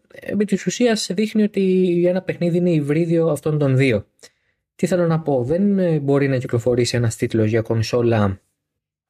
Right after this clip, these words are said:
και P C και να προορίζεται για το ευρύ κοινό και να είναι ένας ακρεφνής προσομοιωτής, δηλαδή να κουμπάει,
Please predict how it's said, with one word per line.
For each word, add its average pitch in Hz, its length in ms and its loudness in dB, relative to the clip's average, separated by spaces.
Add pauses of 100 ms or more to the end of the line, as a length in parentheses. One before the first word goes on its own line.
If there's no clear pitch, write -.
(260)
και 127 200 -2
P 123 40 0
C 131 360 0
και 117 120 -4
να 110 100 -4
προορίζεται 113 440 0
για 117 100 -2
το 110 100 -4
ευρύ 110 180 -2
κοινό 117 280 -4
και 117 140 -6
να 110 120 0
είναι 110 260 0 (400)
ένας 127 260 -2
ακρεφνής 120 640 -2 (320)
προσομοιωτής, 110 1000 0 (100)
δηλαδή 107 240 -2
να 107 100 2
κουμπάει, 113 640 0